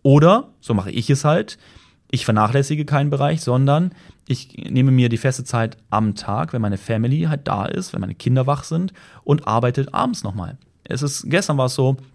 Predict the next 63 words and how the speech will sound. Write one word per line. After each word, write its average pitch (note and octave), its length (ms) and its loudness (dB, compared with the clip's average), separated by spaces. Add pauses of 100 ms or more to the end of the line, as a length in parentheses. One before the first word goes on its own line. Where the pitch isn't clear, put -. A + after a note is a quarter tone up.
(580)
meine G#2 180 -2
Kids B2+ 180 -6
sind G#2 120 -2
ins G2 100 -6
Bett B2+ 160 -2
gegangen, C#3 380 -2 (400)
dann A2+ 200 0
bin A2 100 0
ich G2+ 100 -4
ins F#2+ 280 -8
Fitnessstudio C3+ 440 0
gegangen, D3 260 0
ins - 160 -4
Gym, E3+ 220 2
in - 80 -6
mein F#2+ 140 -2
Home C#3 140 0
Gym D#3 160 0
zu C#3+ 120 -4
Hause D3 380 0 (360)
und C3+ 140 4
danach A#2 220 2
habe C3 120 2
ich B2+ 60 0
noch B2 100 -2
gearbeitet. - 640 -4 (120)
Okay, B2 160 -2
wurde A2+ 140 2
eine G#2+ 120 2
relativ A2 220 0
lange G#2 160 0
Nacht, C3 160 0
ich A2+ 80 -6
habe F#2+ 80 -4
bis G2 200 -10
drei G#2 220 0
Uhr C#3+ 200 2
gesessen C#3 340 2
gestern, C3 420 0 (300)
ähm, G2+ 580 -2 (120)
aber - 160 0
das D#3 180 -2
ist D3+ 100 -4
auch E3+ 120 -4
okay. A#2 160 -6
Ich F#2 80 -8
bin A#2 100 -2
heute B2 100 -4
um B2+ 60 -2
neun B2 120 0
aufgestanden, C#3 500 0
es A#2+ 80 -4
waren A2+ 160 0
sechs B2 160 -4
Stunden, D#3 240 0
das A#2 120 -2
ist A2 80 -10
völlig C3 240 -2
okay D#3 220 -4
für D3 100 -6
mich, C#3 180 -2
finde C3+ 180 2
ich. C#3 160 -2